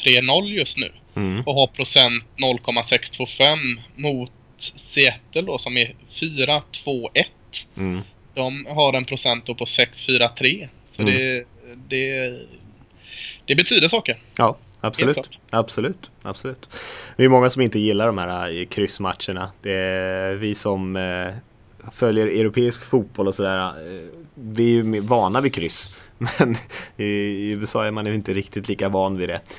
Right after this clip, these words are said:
Speaker 2: Så det är en s-, stor diskussion varje gång om man verkligen ska tillåta kryssmatcher. Eh, och det kan man ju köpa.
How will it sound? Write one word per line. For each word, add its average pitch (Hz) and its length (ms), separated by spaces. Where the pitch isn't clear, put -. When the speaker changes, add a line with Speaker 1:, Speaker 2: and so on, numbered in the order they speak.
Speaker 2:
Så - 140
det 98 140
är 98 280
en 101 60
s-, - 200
stor 143 320
diskussion 120 580
varje 101 240
gång 95 220
om 95 80
man 95 120
verkligen 98 300
ska 98 100
tillåta 123 580
kryssmatcher. - 720
Eh, 90 440
och 104 120
det 160 580
kan 170 140
man 170 160
ju 160 60
köpa. 85 400